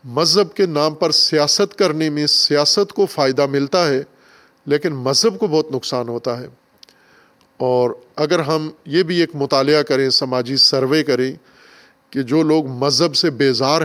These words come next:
ہیں، مذہب سے متنفر ہیں اور مذہب سے دور ہوتے جا رہے ہیں،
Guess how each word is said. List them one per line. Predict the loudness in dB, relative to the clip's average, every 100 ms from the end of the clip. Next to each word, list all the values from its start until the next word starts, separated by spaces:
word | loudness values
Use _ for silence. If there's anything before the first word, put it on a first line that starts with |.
| -2
ہیں، | -6
مذہب | -2 -2 -2 -2
سے | -4
متنفر | -4 -4 -2 -4 -2 -2
ہیں | 0 -2 -6 _ _ _ _ _
اور | -6 -2 -2 -4 -10 _ _ _ _ -6
مذہب | -6 -2 -4 -4 _ _ _ -8
سے | -4 -4
دور | -4 -2 0 -2
ہوتے | -2 -4 0 0
جا | 0 0
رہے | 0 -4 -8
ہیں، | -8 -8